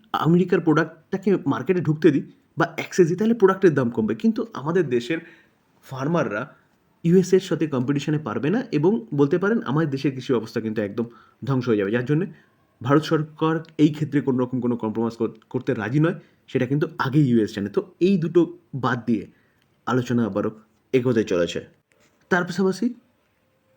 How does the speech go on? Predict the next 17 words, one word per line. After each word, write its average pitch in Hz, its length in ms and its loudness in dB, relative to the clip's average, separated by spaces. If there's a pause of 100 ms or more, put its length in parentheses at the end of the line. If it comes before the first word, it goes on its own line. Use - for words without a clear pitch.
(560)
ট্রাম্প 214 280 6 (400)
মোদিজিকে 190 760 6
নিয়ে 202 200 6
তেমনভাবে 160 520 4
কোনো 147 200 4
অ্যাটাক 120 300 -6
করছে 101 240 -2
না, 95 120 -8
কিন্তু 170 160 -2 (120)
ইন্ডিয়াকে 156 400 4
নিয়ে 113 120 2
অ্যাটাক 95 280 -6
করছে। - 180 -10 (640)
তো - 20 0 (100)
এটা 156 200 -2
কে 160 60 2 (100)
বলছে? 143 180 -2